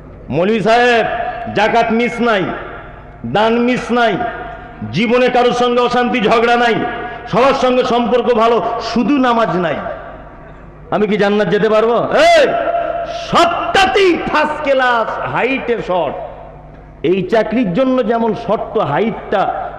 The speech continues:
ঠিক আল্লাহর জান্নাতে যাবার একজন মুসলিমের মূল শর্ত হচ্ছে সলাৎ। যার সলাৎ নেই, তার জান্নাত নেই। আপনাকে এবার একটা আশ্চর্য কথা বলি,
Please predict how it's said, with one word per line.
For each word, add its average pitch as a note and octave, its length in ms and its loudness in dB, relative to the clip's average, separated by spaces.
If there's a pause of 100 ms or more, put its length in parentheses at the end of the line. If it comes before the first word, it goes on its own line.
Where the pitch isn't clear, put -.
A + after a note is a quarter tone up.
ঠিক G3 140 -4 (120)
আল্লাহর G3+ 640 2
জান্নাতে G#3+ 500 0
যাবার G3 280 0
একজন F#3 300 -2
মুসলিমের F#3 600 -2
মূল G3 460 0
শর্ত - 380 -4
হচ্ছে E3+ 280 -2
সলাৎ। C3+ 400 -2 (1300)
যার D#3 120 -2
সলাৎ F3 460 -2
নেই, G3 320 0
তার G3 220 -2
জান্নাত G3 600 -2 (500)
নেই। A#2 240 -4 (840)
আপনাকে F3+ 420 -2
এবার F#3 160 0
একটা F3 240 -4
আশ্চর্য E3+ 520 -4
কথা F3+ 220 -2
বলি, F#3+ 280 -2